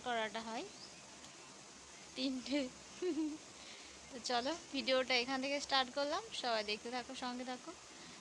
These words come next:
সবাইকে অনেক অনেক ভালোবাসা। আম, বাবু এই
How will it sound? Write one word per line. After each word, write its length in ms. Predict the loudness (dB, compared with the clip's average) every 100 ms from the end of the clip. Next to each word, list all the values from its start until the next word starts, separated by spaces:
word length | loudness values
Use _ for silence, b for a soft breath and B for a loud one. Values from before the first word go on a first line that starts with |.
| -8 -4
সবাইকে 380 | 0 0 2 2
অনেক 140 | 2 0
অনেক 120 | 0 0 2
ভালোবাসা। 480 | 2 2 0 0 -4 -10 -14 B B B B B -8
আম, 100 | -4 4 6
বাবু 220 | 6 4 4 6
এই 60 | 4